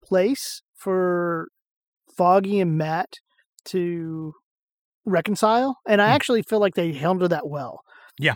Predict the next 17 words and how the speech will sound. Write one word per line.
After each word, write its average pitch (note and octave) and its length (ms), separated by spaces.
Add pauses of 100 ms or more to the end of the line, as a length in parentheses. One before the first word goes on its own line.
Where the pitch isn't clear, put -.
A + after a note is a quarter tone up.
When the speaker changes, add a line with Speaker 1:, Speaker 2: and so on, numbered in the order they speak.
(120)
Speaker 1:
They F#3 120
reconciled G3+ 680
enough E3+ 360 (180)
that F#3 160
the E3 80
two A#3 260
of E3 140
them E3 200
could E3 180
work E3+ 260
together E3+ 560
for F3+ 80
the E3 100
rest E3+ 240
of E3 80
the E3 100
episode, D3 500